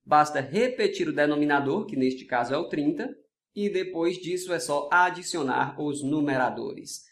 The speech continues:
Dez mais doze é vinte e dois, vinte e dois mais vinte e cinco é quarenta e sete, e esse é o nosso resultado final, quarenta e sete trinta avos.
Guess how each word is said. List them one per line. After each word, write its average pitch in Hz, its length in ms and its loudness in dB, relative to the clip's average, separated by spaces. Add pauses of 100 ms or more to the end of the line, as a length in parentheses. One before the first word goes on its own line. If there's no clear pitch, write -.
(140)
Dez 135 580 2
mais 127 440 0
doze 127 420 -4
é 123 140 -4
vinte 135 540 -4
e 170 40 -8
dois, 185 360 -4 (280)
vinte 214 540 -4
e 190 80 -8
dois 127 400 0
mais 135 680 2
vinte 127 360 -4
e 175 40 -6
cinco 165 440 -2
é 151 180 0 (180)
quarenta 147 560 6
e 160 80 -6
sete, 151 460 -2 (260)
e 214 180 -2
esse 170 360 4
é 151 300 2
o 208 100 -4
nosso 147 340 4
resultado 160 600 2
final, 160 540 2
quarenta 135 380 2
e 123 60 -4
sete 139 520 -2
trinta 135 520 -4
avos. - 1000 4